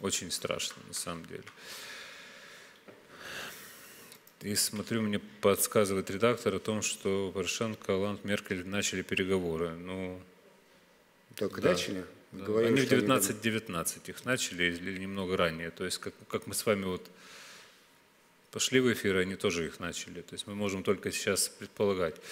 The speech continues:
Speaker 1: Э, и если говорить о том, что может остановить, не остановить Путина, ну,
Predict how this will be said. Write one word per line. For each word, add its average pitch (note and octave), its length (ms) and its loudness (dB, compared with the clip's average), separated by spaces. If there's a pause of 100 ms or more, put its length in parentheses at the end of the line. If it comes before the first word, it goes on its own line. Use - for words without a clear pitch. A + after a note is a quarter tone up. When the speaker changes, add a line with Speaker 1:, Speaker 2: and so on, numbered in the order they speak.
(520)
Speaker 1:
Э, G2+ 300 4 (840)
и G#2+ 60 -2
если A2 440 2
говорить A2+ 300 4
о G#2+ 60 -2
том, G#2+ 180 0
что - 260 0
может A2 340 2
остановить, A2 440 0
не G#2 80 -2
остановить C3+ 320 -2
Путина, G#2 320 0
ну, A#2 320 -2